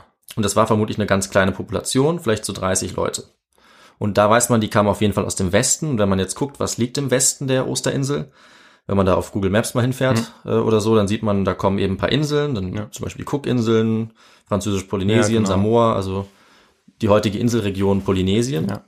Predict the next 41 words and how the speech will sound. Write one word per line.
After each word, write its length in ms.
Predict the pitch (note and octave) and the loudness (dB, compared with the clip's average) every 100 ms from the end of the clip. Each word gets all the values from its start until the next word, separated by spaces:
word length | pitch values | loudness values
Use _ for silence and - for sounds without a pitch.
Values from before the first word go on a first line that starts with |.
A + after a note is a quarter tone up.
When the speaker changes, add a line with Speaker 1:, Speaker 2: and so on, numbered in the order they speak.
| _ _ _ _ - | _ _ _ _ -6
Speaker 1:
Und 140 | A2 | -2
von 140 | - | 2
hier 160 | G#2+ A#2 | 4 4
kamen 260 | G#2+ G2 G2 | 4 2 2
vermutlich 320 | F#2+ F2+ F2+ | -2 -4 -6
die 80 | F#2+ | -2
Leute, 280 | F#2 F#2 | -2 -2
die 120 | F#2 F#2+ | -4 -4
dann 200 | F#2 F2+ | -4 -6
die 120 | - | -6
Osterinsel 580 | G#2+ - G#2+ G2+ F#2 F2+ | -8 -8 -6 -6 -6 -8
besiedelt 480 | F#2+ G2 A#2 - | -8 -8 -8 -8
haben. 280 | - - - - _ - - - - - - | -10 -10 -14 -20 _ -20 -20 -20 -20 -16 -2
Und 220 | G#2+ G2+ | 0 2
die 120 | G2 | 2
haben 600 | G2 G2+ G2+ G2 G2+ - - | 4 2 2 0 -4 -8 -14
erstmal 300 | - G#2 A2 | -4 0 2
so 60 | G2 | 2
ein 40 | |
richtiges 360 | F#2+ A#2 G#2+ G2+ | 0 0 -2 0
Inselparadies 800 | A2+ A2 G2+ G#2 F2+ F2 F#2 F2 | 2 2 2 2 2 0 -2 -4
betreten 640 | - - - F#2+ A#2+ D#3 F3 | -6 -8 -2 -2 -2 -6 -8
wahrscheinlich, 460 | D#3+ - - F#3 | -8 -8 -6 -6
also 120 | - F#2 | -4 -4
eine 80 | F#2+ | -2
Insel, 220 | G#2+ G2 | -2 -2
die 100 | G2 | -2
mit 300 | F#2+ F#2+ - | -2 -6 -12
Wald 420 | G2 G2 G#2 A2+ | -2 2 4 2
dicht 220 | A2 F#2+ - | -2 -6 -6
besiedelt 480 | F#2+ A#2 C#3+ C3+ | -2 0 0 -2
war. 320 | C3+ C3 C#3 C#3 - - - - | -2 0 -2 -8 -20 -20 -20 -6
Sie 120 | G2 | 0
haben 80 | F#2+ | 0
auch 100 | F2+ | 0
ihre 220 | F#2+ - | -2 -2
eigenen 340 | - G2 F#2+ F#2 | 0 2 0 -2
Pflanzen 400 | G2+ F#2 F#2 F#2+ | 0 0 0 -4
und 60 | |
Tiere 260 | - C3+ C3 | 0 0 2
mitgebracht 680 | B2 - A2+ A2+ A#2+ - | 0 -2 0 0 0 -6